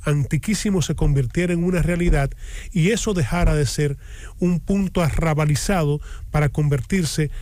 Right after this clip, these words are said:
en un lugar donde la gente pueda caminar sin mayores dificultades y donde los delincuentes, los ladrones, ya no tengan las posibilidades que tenían antes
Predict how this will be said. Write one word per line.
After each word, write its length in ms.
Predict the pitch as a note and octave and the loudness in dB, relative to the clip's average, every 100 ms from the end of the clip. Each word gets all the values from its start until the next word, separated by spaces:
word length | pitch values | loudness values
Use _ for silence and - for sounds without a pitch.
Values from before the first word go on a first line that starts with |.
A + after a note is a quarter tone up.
| - - | -10 0
en 160 | D3 | 2
un 180 | E3+ F#3 | 4 2
lugar 400 | F3 D#3+ D3+ C#3+ - - - | 2 2 0 -2 -8 -16 -2
donde 280 | D3 E3 D#3 | 0 2 2
la 80 | C3 | 0
gente 420 | - F3+ E3 D#3+ | 0 -2 0 -2
pueda 320 | - D#3+ D#3 | 0 0 2
caminar 600 | - D3+ C#3+ C#3+ C#3 C3+ - - - | 2 2 2 2 2 0 -6 -16 -12
sin 260 | - E3 D3+ | 0 2 4
mayores 440 | C#3+ D3 F3+ C#3+ | 2 2 0 0
dificultades 800 | D#3+ E3 - D3+ D3 C#3 C#3+ - - - - - | 0 -2 -2 0 2 2 2 0 -6 -14 -12 0
y 80 | |
donde 460 | D#3 E3 D#3+ D#3+ D3+ - - - - | 2 4 2 0 -2 -6 -14 -14 -8
los 180 | B2 A2 | 0 2
delincuentes, 720 | B2+ C3+ B2+ A3+ C4+ G#3+ F3 | 4 2 2 2 0 0 0
los 140 | C#3+ D3+ | 2 2
ladrones, 600 | D#3+ D#3+ G#3 F#3+ D3+ - - - - - | 2 2 0 2 2 2 -4 -12 -14 -4
ya 220 | C3 E3+ | 0 0
no 140 | F3+ D#3 | 0 0
tengan 560 | D#3 D#3+ D#3+ D3+ D3 | 0 0 0 0 2
las 160 | C#3+ B2 | 2 0
posibilidades 800 | - C#3+ - D3 C#3+ D3 D#3+ C#3+ | 0 -2 0 0 2 2 2 0
que 120 | D#3 | 0
tenían 440 | D3 D3 D#3+ D#3 | 0 0 0 0
antes 400 | D3+ C3+ B2 C3+ | 0 0 0 -4